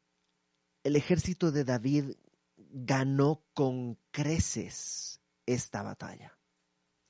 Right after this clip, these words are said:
pero al mismo tiempo perdió, porque pudo haber acabado esto, pero no lo hicieron. Parte de esos siete años que van a venir también son por esto,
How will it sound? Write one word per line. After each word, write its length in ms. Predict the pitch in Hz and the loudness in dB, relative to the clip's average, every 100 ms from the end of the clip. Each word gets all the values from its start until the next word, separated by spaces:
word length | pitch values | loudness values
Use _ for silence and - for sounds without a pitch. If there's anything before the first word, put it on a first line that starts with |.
| _ _ _ _ _ _ - | _ _ _ _ _ _ 0
pero 140 | 123 | 2
al 60 | 127 | 2
mismo 240 | 147 147 | 2 2
tiempo 240 | 151 151 147 | 2 0 0
perdió, 500 | 113 117 175 117 - _ _ _ _ _ _ _ _ _ _ _ _ _ _ _ - | 2 4 2 0 -8 _ _ _ _ _ _ _ _ _ _ _ _ _ _ _ -4
porque 280 | - 151 175 | 2 4 4
pudo 400 | - 190 208 240 | 4 4 4 4
haber 240 | 175 180 196 | 4 2 0
acabado 540 | 170 156 170 196 180 | -2 -2 -2 0 0
esto, 420 | 220 - 147 107 - _ _ _ _ _ _ _ _ _ _ _ _ _ _ | -2 -2 -4 -6 -10 _ _ _ _ _ _ _ _ _ _ _ _ _ _
pero 220 | 123 117 | 2 4
no 120 | 110 | 2
lo 100 | 104 | 0
hicieron. 420 | 101 - 147 120 120 _ _ _ _ _ _ _ _ _ _ _ - - _ | -2 -2 -4 -4 -10 _ _ _ _ _ _ _ _ _ _ _ -20 -20 _
Parte 340 | - 196 220 190 | 0 0 2 2
de 60 | |
esos 220 | 180 - 151 | 2 0 -2
siete 600 | - - 160 180 - 156 | -2 -2 0 0 0 -2
años 420 | 160 156 123 - | 0 0 -2 -4
que 100 | 123 | -2
van 220 | 117 135 | 0 2
a 80 | 127 | 2
venir 540 | 110 113 175 156 113 _ _ _ _ _ _ _ _ | 2 2 2 2 -4 _ _ _ _ _ _ _ _
también 360 | - 131 160 160 | -4 2 4 6
son 200 | 185 170 | 4 4
por 160 | 151 | 4
esto, 360 | 170 - - - | 2 0 -2 -10